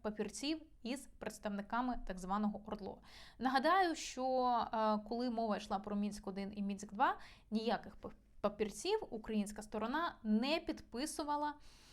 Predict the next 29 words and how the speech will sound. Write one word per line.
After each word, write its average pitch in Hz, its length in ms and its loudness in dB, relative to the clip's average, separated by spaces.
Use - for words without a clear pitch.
її 233 280 0
офіційні 214 520 2
особи 330 480 2
у-, 285 260 0
держави 233 440 2
України 208 380 0
не 240 200 4
підписували 269 720 -2
жодних 202 280 -2
папірців 240 600 -6
із 214 100 -6
представниками 214 800 -4
ордло. 180 380 -8
Саме 349 560 4
Андрій 233 300 4
Єрмак 262 500 2
був 208 200 -2
першим, 226 400 2
хто, 269 380 2
е, - 80 -2
намагався 208 720 2
легалізувати 196 720 0
отих 202 420 -6
бойовиків-ватажків, 208 1080 -4
яких 220 360 -6
давно 202 280 -2
фінансує 208 480 -6
Російська 214 400 -10
Федерація. - 560 -10